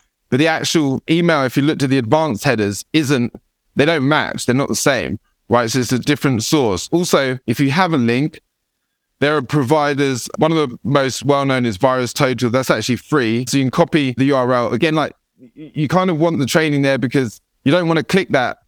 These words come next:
You have to be very careful to, like, not click it. And then you want to paste that in. You, and you can basically, there are services where you can see where the link went, um, et cetera, et cetera. But for those that, like, there is a quick solution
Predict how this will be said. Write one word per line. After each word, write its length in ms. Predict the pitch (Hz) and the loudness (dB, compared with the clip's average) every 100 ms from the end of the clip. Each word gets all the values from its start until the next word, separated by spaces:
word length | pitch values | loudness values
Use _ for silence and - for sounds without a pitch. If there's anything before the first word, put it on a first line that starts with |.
| _ | _
You 60 | 143 | -4
have 80 | 135 | 0
to 40 | |
be 120 | 147 | 0
very 240 | 127 175 160 | 2 0 2
careful 280 | 170 135 123 | 0 0 -2
to, 120 | 139 | 0
like, 160 | 117 | 0
not 220 | 139 139 - | 0 -2 -2
click 240 | 165 - | -2 0
it. 200 | 101 123 - | -2 -2 0
And 100 | 143 | 0
then 100 | 143 | 2
you 80 | 143 | 2
want 140 | 143 | 0
to 60 | 117 | 0
paste 320 | 165 151 - | 0 0 0
that 120 | 143 | 0
in. 220 | 139 135 | 2 2
You, 180 | 135 127 | 0 0
and 160 | 139 139 | 0 0
you 60 | 135 | 2
can 100 | 143 | 2
basically, 340 | 151 143 135 | 0 0 0
there 120 | 135 | 2
are 60 | 131 | 2
services 480 | 156 143 127 131 139 | 0 0 -2 0 0
where 60 | |
you 60 | 113 | 2
can 140 | 135 | -2
see 560 | - 147 147 - 156 147 | -2 -4 -4 -2 0 2
where 220 | 147 139 | 2 2
the 100 | 127 | 2
link 340 | 139 151 131 131 | 2 0 0 0
went, 340 | 151 127 123 - _ _ _ _ | 0 2 -2 -6 _ _ _ _
um, 240 | 127 127 123 | -2 0 -2
et 100 | 123 | 0
cetera, 340 | 147 - 104 | 0 0 -2
et 40 | |
cetera. 380 | - 160 - 113 | 0 0 0 -2
But 320 | 104 127 - - _ _ _ _ | 2 0 -2 -14 _ _ _ _
for 80 | 165 | 0
those 320 | 190 214 196 | 0 0 0
that, 220 | 190 147 - _ | 0 -2 -6 _
like, 180 | 147 147 | 0 0
there 140 | 143 175 | 0 0
is 140 | 170 | 0
a 240 | 165 139 - _ | -2 -2 -8 _
quick 420 | - 185 - - - - | 0 0 -4 -18 -10 -4
solution 720 | 170 151 139 - 117 139 | 0 0 0 0 0 0